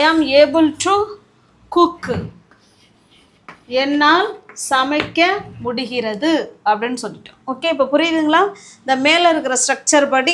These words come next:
தான் நம்ம பேசணும். ப்ரெசென்ட்ல இப்ப நம்மளால ஒரு வேலை செய்ய முடியுது அப்படின்னு சொல்றதுக்கு தான் இந்த ஸ்ட்ரக்சரை பயன்படுத்தி நம்ம பேசணும். ஓகே, இப்ப பாருங்க, இதையே "அவளால் சமைக்க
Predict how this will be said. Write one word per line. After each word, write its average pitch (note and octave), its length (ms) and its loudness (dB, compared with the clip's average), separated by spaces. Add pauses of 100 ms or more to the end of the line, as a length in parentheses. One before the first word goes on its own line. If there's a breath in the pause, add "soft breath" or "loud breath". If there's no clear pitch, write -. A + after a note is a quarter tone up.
தான் G4+ 160 2
நம்ம D4 140 2 (100)
பேசணும். A#3 400 -6
ப்ரெசென்ட்ல D4+ 640 0 (520 loud breath)
இப்ப B3 220 -6
நம்மளால C4+ 500 2
ஒரு C#4 200 4
வேலை C#4+ 160 2 (120)
செய்ய C4+ 180 2 (200)
முடியுது D4 480 -2 (260)
அப்படின்னு C4 400 -2
சொல்றதுக்கு A#3 640 0
தான் F4+ 140 2 (480 loud breath)
இந்த D#4+ 240 6 (180)
ஸ்ட்ரக்சரை C4 500 -2
பயன்படுத்தி A3+ 540 -4
நம்ம B3+ 140 0 (140)
பேசணும். G3 340 -8 (140)
ஓகே, E4 200 -2 (640 soft breath)
இப்ப E4+ 280 2
பாருங்க, C#4 260 2 (160)
இதையே C#4 340 0 (920 loud breath)
"அவளால் G4 420 4 (120)
சமைக்க D#4 300 2